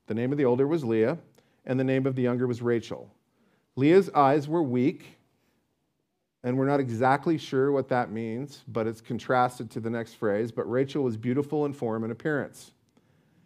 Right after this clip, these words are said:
Jacob loved Rachel. So he's been there for a month, and he already is saying,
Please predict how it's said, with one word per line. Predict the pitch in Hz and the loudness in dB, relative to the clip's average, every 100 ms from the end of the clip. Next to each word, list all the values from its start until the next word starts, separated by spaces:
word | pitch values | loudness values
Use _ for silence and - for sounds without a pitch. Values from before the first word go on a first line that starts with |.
| _ _ _ _ | _ _ _ _
Jacob | - 151 170 208 | 4 6 6 4
loved | 143 135 135 | 4 4 4
Rachel. | 151 208 - 67 110 - _ _ _ _ _ _ | 4 4 2 -6 -8 -20 _ _ _ _ _ _
So | - | -6
he's | 135 | -2
been | 202 220 | 2 2
there | 196 | 2
for | 143 | 0
a | 127 | 0
month, | 139 156 117 - | 2 0 -2 -6
and | 120 | -4
he | 120 | -2
already | 135 135 131 120 | 2 2 2 2
is | 110 | -2
saying, | - 113 110 107 | -4 -4 -2 -4